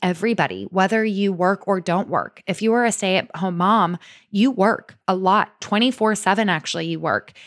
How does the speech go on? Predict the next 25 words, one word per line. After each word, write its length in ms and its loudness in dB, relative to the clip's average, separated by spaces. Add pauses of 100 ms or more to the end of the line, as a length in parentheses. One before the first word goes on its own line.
(180)
Your 180 2
kids 380 -2
cannot 520 -2
be 80 -2
your 180 0
identity. 640 -6 (260)
You 360 2
have 380 -2
to 120 -2
have 320 -2
your 280 0
own 540 2 (180)
strategic 640 -4
plan, 420 -6 (240)
your 340 0
own 500 2
mission 540 0
and 280 -8
values 580 0
and 220 -6
vision 440 -2
for 140 -6
your 180 -2
life. 500 -10 (340)
So 440 2